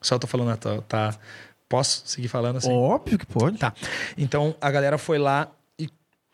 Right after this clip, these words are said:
Speaker 1: foi até o Rio de Janeiro e viu o contrato, que eu não podia fazer show durante trinta dias, e comprou um show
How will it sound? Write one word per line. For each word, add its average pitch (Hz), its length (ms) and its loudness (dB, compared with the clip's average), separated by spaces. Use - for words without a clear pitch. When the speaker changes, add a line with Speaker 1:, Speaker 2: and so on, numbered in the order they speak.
Speaker 1:
foi - 180 0
até 139 120 0
o 131 40 4
Rio 131 100 2
de 127 40 0
Janeiro 135 400 2
e 147 280 -2
viu 135 240 2
o 151 40 -4
contrato, 139 560 0
que - 80 -6
eu - 20 -4
não 127 60 -2
podia - 200 -6
fazer 123 140 -2
show 127 180 0
durante 127 260 2
trinta 127 240 0
dias, 123 220 4
e 127 40 -2
comprou 127 380 0
um 127 60 -2
show 123 280 -2